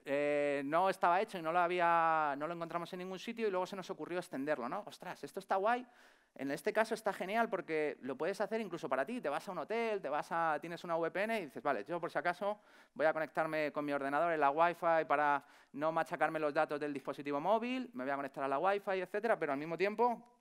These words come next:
además de fortificar el endpoint, yo me pongo mi móvil, lo pareo a mi ordenador y mi móvil va verificando que lo que yo estoy ra-,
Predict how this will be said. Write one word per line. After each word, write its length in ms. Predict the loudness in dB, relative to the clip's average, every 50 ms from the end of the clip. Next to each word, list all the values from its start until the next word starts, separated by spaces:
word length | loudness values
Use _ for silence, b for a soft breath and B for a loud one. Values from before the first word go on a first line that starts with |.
| -10
además 300 | -8 -6 -2 0 0 0
de 60 | 0 -4
fortificar 420 | -6 -8 -8 -8 -2 0 2 2
el 80 | 2 0
endpoint, 460 | -2 0 2 2 2 2 0 -4 B B B B B _
yo 100 | -4 -4
me 80 | -4 -2
pongo 200 | -2 -2 -2 -2
mi 100 | -4 -2
móvil, 500 | 2 2 4 4 4 2 0 -2 -8 -14 _ -4
lo 140 | -4 0
pareo 280 | 2 2 2 2 2 0
a 40 | 0
mi 120 | 0 -2
ordenador 420 | -2 -2 -2 -2 0 2 2 2 0
y 60 | -2
mi 100 | -4 -4
móvil 400 | -4 -2 0 0 0 0 2 4
va 220 | 4 4 4 2 B B B B B
verificando 960 | -6 -4 -2 -2 -2 -2 -4 -8 0 2 4 4 4 2 0 -2 -2 -2 -6 -14 _ _
que 120 | -4 -2
lo 100 | -2 -2
que 100 | -2 -4
yo 100 | -4 -6
estoy 200 | -8 -8 -10 -10
ra-, 240 | -4 -2 -2 -2